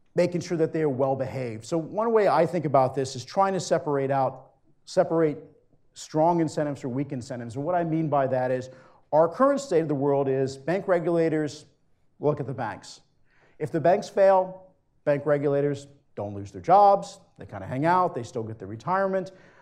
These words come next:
Uh, I would actually go as far to say that there's probably no institution in terms of bank regulators that failed more than the New York Fed.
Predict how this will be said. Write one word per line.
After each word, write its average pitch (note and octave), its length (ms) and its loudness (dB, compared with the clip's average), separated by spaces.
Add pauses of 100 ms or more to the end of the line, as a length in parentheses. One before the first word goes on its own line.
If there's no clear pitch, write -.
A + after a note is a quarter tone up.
(140)
Uh, C#3 220 0
I D#3 140 0
would E3 120 2
actually D3+ 280 2
go C#3 160 0
as C#3 100 -2
far C#3 240 4
to C#3 80 -2
say C3+ 220 -4
that B2+ 160 -6
there's C3+ 120 -6
probably D3+ 360 2
no D3+ 180 2
institution D3 720 -4 (460)
in D#3 60 -4
terms C#3+ 200 -4
of D3 80 -2
bank C#3+ 180 0
regulators D3 260 -2
that C#3+ 120 -4
failed D3+ 300 0
more C#3 280 2
than C3 140 -6
the C#3 80 -4
New C#3+ 80 0
York C#3+ 240 0
Fed. F#3+ 420 4